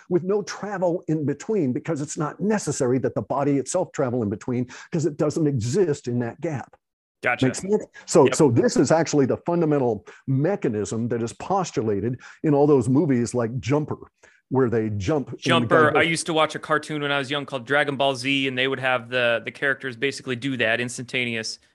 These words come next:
Speaker 2: travel in some regard. And I think even in one of the latest Star Wars movies, they had old Luke Skywalker essentially do that too, where I,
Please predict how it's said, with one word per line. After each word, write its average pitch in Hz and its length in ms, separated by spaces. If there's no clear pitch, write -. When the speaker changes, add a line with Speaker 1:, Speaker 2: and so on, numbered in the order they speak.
Speaker 2:
travel 131 380
in 113 100
some 120 180
regard. 117 380
And 123 80
I 127 80
think 165 240
even 143 180
in 131 140
one 139 100
of 123 80
the 120 80
latest 123 300
Star 147 260
Wars 127 240
movies, 120 380
they 123 120
had 117 380
old 156 240
Luke 143 140
Skywalker 131 680
essentially 117 400
do 123 200
that 113 200
too, 120 300
where 110 320
I, 110 160